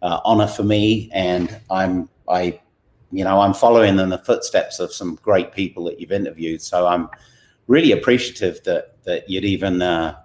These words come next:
consider this. So thank you for that. And Rick, of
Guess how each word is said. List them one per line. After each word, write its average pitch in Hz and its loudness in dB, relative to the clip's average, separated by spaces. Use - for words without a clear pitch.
consider 139 4
this. 87 0
So 92 -2
thank 147 2
you 104 -4
for 95 -10
that. 107 0
And 101 -2
Rick, - 2
of 98 -6